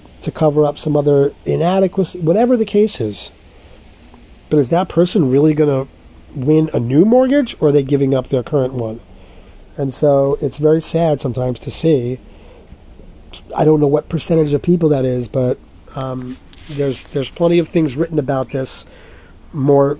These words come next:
deeper than I can go into on this, um, you know, one, uh, one podcast. But I just wanted to bring that up because, you know,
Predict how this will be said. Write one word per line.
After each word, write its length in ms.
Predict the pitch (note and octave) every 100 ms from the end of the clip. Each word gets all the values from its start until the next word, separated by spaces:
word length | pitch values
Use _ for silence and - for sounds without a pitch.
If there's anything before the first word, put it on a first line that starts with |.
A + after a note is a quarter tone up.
| - C3
deeper 320 | D3+ D3 C#3
than 140 | B2+
I 180 | C#3+ C3+
can 120 | -
go 140 | C3+ C#3
into 420 | D3 D3+ D3 C3
on 140 | B2
this, 340 | B2 C3 - -
um, 500 | B2+ B2 A#2+ A#2 A2+ - - - - - - - -
you 60 | C#3+
know, 140 | C3
one, 320 | B2 B2+ C3
uh, 180 | B2+ B2
one 220 | C3 C3
podcast. 680 | A#2 E3+ F3+ - C3 A2+ - - - - - -
But 80 | -
I 80 | C#3
just 180 | D3+ -
wanted 200 | D#3+ C#3+
to 60 |
bring 200 | C3 C#3+
that 140 | C3 B2+
up 240 | D#3+ C3
because, 680 | - A#2 B2 A#2+ A#2+ A#2 - - - - - - -
you 100 | B2+
know, 460 | A#2+ A#2 A2+ A#2